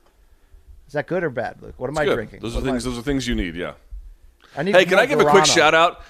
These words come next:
Speaker 2: Can I give a quick shout out to, uh, Morning Combat No Context on Twitter?
Speaker 1: Yes,
Speaker 2: Um,
Speaker 1: yes.
Speaker 2: you can follow them at M M A underscore no underscore context,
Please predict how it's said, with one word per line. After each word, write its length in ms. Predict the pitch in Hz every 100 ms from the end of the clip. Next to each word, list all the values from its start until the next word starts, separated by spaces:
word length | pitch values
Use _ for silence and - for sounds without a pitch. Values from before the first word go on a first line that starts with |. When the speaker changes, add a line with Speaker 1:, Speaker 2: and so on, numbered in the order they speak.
| -
Speaker 2:
Can 120 | 156
I 60 | 180
give 120 | 233
a 40 | 185
quick 200 | 165 165
shout 240 | 156 147
out 200 | 147 147
to, 400 | 143 131 120 117
uh, 240 | 117 110 107
Morning 380 | 110 131 143 139
Combat 460 | 143 131 131 120
No 160 | 117 120
Context 560 | 131 117 120 123 -
on 160 | 95 107
Twitter? 360 | - 110 120 - _ _ _ _ _
Speaker 1:
Yes, 240 | 120 135 127
Speaker 2:
Um, 360 | 123 113 110 -
Speaker 1:
yes. 160 | 139
Speaker 2:
you 60 | 143
can 140 | 156
follow 300 | 151 170 185
them 200 | 151 139 - 131
at 260 | 135 160 -
M 160 | 147 147
M 140 | 147
A 240 | 135 131 131
underscore 720 | 127 139 135 131 - 131 127
no 480 | 120 120 120 117 117 -
underscore 600 | 127 123 117 117 113 104
context, 680 | 104 107 151 135 - -